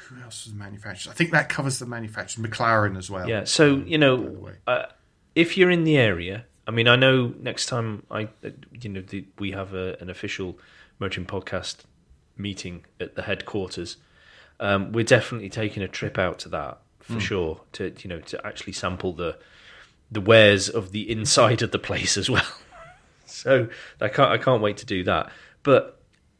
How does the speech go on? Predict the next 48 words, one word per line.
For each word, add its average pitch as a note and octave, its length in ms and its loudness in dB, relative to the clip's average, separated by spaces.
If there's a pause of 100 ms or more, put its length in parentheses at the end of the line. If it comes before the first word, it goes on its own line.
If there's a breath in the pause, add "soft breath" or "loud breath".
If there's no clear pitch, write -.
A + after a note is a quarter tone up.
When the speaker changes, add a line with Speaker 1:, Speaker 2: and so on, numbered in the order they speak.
Speaker 2:
I D3+ 140 6
love C#3+ 340 6
the A#2+ 80 -10
fact G#2+ 300 -4
that F2+ 120 -4
they, A2 520 -2 (220)
the B2 120 2
idea A2 640 2
is G2+ 300 -10
that G2 160 -8
there's G2 180 -10
no G#2+ 160 -6
judgment. F#2 560 -12 (280)
It's, - 280 -12 (140)
everyone G#2 380 0
just - 180 -12
comes G2 200 -12
together. F2 280 -10
You G2 140 -8
like G#2+ 280 -6
a F#2+ 40 -12
vi-, F#2+ 180 -10
you C3 180 0
like B2 480 0 (580 soft breath)
a A2 60 2
motorized A2 640 0
vehicle G2 460 -6
in G2 140 -10
whatever G#2+ 380 -4
form F#2+ 320 -6
it - 80 -14
is, F#2 320 -10 (540)
you're G#2 200 -2
one F2+ 180 -4
of E2 100 -8
us, F2+ 180 -6
that'll F2+ 280 -6
do. E2 220 -14 (300)
And F2 320 -12 (160)
that's A2 380 0
Speaker 1:
Mm. G#2 140 -10 (160)
Speaker 2:
brilliant. F2 400 -6
There's F#2 120 -12
no B2 120 0
judgment, G2 440 -6
no A#2 120 -4
sneering, F#2 600 -4
no G2+ 380 -2